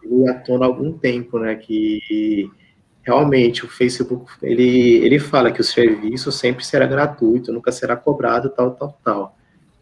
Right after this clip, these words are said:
Mas tem lá no meio uma cláusula que diz que os dados pessoais sempre serão colhidos e utilizados pra fins comerciais.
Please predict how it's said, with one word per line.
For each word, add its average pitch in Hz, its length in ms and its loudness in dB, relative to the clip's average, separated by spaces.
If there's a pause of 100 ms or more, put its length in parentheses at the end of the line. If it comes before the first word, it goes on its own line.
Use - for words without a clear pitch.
(380)
Mas 113 300 -2
tem 110 180 -2
lá 117 240 4
no 127 160 2
meio 127 440 4
uma 120 160 0
cláusula 135 580 0
que 156 240 -8
diz 123 560 -10
que 135 640 0 (340)
os 120 160 -2
dados 107 520 -4
pessoais 123 640 -4
sempre - 280 -8
serão - 300 -4
colhidos 123 580 0
e 135 60 2
utilizados 131 680 -4
pra 139 160 -2
fins 127 240 -4
comerciais. 139 1040 -2